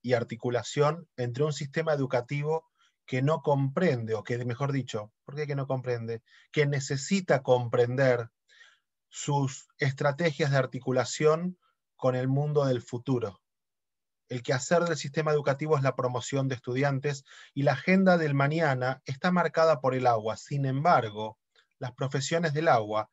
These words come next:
el ochenta y cinco por ciento, no se identifican como tales a la hora de definir vocaciones y construcciones profesionales nuevas. Si uno le propone un, a un joven de dieciocho años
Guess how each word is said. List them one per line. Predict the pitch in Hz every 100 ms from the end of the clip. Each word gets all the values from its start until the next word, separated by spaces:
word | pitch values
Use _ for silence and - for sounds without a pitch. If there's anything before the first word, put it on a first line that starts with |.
| _
el | 117
ochenta | 113 110 113
y |
cinco | 110 147 143 135
por | 135
ciento, | - 117 101 117 113 _ - -
no | - 190
se | 185
identifican | 180 156 143 139 160 151
como | 139 131 131
tales | - 175 143 131 135 -
a | 139
la | 135
hora | 143 160
de | 151
definir | 139 139 139 147 156
vocaciones | 156 135 139 135 - 151 143 143 - - -
y | -
construcciones | 135 135 143 135 160 156
profesionales | 147 135 135 - 135 135 120
nuevas. | 123 117 104 101 92 - _ _ _ _ _
Si | -
uno | 117
le | 123
propone | 120 120 135 135
un, | 127 127 123 123
a |
un | 127 123
joven | - 180 135
de | 117 113
dieciocho | 107 131 123 131
años | 135 123 117 -